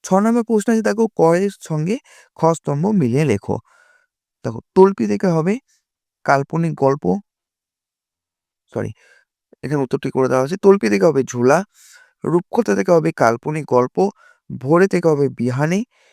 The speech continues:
পবন থেকে বাতাস আর সত্য থেকে হবে দ্রুত। সাত নম্বর প্রশ্ন আছে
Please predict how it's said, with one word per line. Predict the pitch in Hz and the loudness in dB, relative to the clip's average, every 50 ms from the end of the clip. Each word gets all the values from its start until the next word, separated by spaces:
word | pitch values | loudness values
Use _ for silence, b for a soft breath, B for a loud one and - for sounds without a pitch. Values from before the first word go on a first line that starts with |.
| _ _ _ _ - | _ _ _ _ 2
পবন | 143 139 147 160 190 190 175 | 4 4 4 4 2 -2 -2
থেকে | 170 151 139 127 | -2 -4 -2 -2
বাতাস | 117 123 113 117 - 170 185 208 - - - _ _ _ _ - | -2 0 0 0 2 0 0 0 -2 -8 -16 _ _ _ _ -10
আর | - 135 | -10 -8
সত্য | - - 135 135 - 143 | -6 -6 -6 -4 -4 -4
থেকে | 135 - 123 123 | -4 -4 -4 -2
হবে | 123 - 98 - - _ _ - | -2 -2 -2 -4 -8 _ _ -12
দ্রুত। | 120 117 107 104 - 95 95 104 - _ _ _ _ _ _ _ _ _ _ _ _ _ _ _ _ _ _ _ _ b b b b b b b b b b b _ _ _ _ | -10 -10 -10 -8 -8 -8 -10 -10 -12 _ _ _ _ _ _ _ _ _ _ _ _ _ _ _ _ _ _ _ _ b b b b b b b b b b b _ _ _ _
সাত | - - 151 156 | -2 0 0 0
নম্বর | 190 202 220 220 233 214 | 0 -2 -4 -2 -4 -4
প্রশ্ন | - 208 202 190 - 214 | -2 -4 -4 -2 -2 -4
আছে | 208 - 214 | -2 0 -2